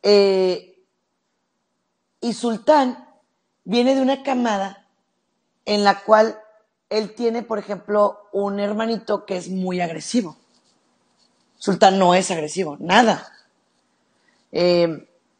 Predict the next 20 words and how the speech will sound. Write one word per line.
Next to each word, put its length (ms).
pero 280
¿por 300
qué 200
uno 220
es 120
agresivo 480
y 80
el 60
otro 220
no, 200
si 140
vienen 220
del 120
mismo 240
papá 300
y 40
de 80
la 80
misma 280
mamá? 440